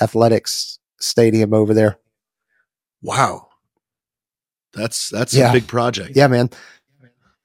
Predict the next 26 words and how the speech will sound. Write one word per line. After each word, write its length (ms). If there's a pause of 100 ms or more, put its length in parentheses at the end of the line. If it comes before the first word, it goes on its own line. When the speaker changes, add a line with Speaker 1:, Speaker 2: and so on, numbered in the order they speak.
(340)
Speaker 1:
I 80
don't 100
know 220
wh-, 80
I 80
don't 80
know 100
when 380
you 100
were 100
here 200
last, 340
but 160
it's, 380
I 80
mean, 160
they 100
got 160
the 80
Sphere 420
up, 260
and 120
it's, 320
it's 140
pretty 240
amazing. 540